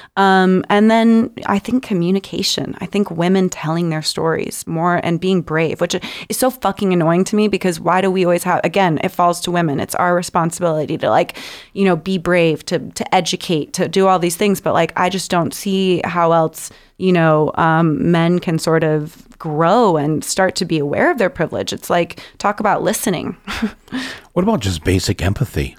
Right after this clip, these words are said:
Speaker 2: What if
Speaker 1: Yeah.
Speaker 2: guys just, like, put yourself in her
Speaker 1: Mm-hmm.
Speaker 2: shoes?
Speaker 1: I know, but
Speaker 2: You
Speaker 1: that
Speaker 2: know?
Speaker 1: seems very hard. Compassion and empathy seem to be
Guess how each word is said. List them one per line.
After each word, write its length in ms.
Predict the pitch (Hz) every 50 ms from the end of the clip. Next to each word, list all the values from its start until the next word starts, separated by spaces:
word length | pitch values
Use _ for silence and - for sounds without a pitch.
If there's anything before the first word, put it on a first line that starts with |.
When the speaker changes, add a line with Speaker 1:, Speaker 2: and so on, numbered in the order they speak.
| - -
Speaker 2:
What 140 | 101 117 156
if 100 | 160 175
Speaker 1:
Yeah. 100 | 175 113
Speaker 2:
guys 280 | 107 107 107 107 107 -
just, 340 | - 107 95 - - _ _ _ -
like, 280 | 95 90 85 - _
put 240 | - - 180 - - -
yourself 600 | 147 147 - - - 82 78 80 73 - - -
in 100 | 78 69
her 180 | - - -
Speaker 1:
Mm-hmm. 80 | 78 -
Speaker 2:
shoes? 720 | 156 - - 107 107 92 71 62 60 110 - - - - _ _ _ -
Speaker 1:
I 120 | 190 185 170
know, 240 | 170 165 160 160
but 160 | 156 165 165 -
Speaker 2:
You 80 | -
Speaker 1:
that 100 | 202 -
Speaker 2:
know? 40 | -
Speaker 1:
seems 300 | 78 - 180 185 175 -
very 300 | - 196 196 226 240 233
hard. 400 | 208 185 175 170 160 - - - _ - - - - - 220 -
Compassion 680 | - 226 208 - 175 170 196 220 - - - 233 226
and 120 | 185 170
empathy 380 | 160 180 196 - - - 170 160
seem 320 | - - - 156 147 - -
to 160 | - 180 170
be 320 | 165 165 156 151 135 -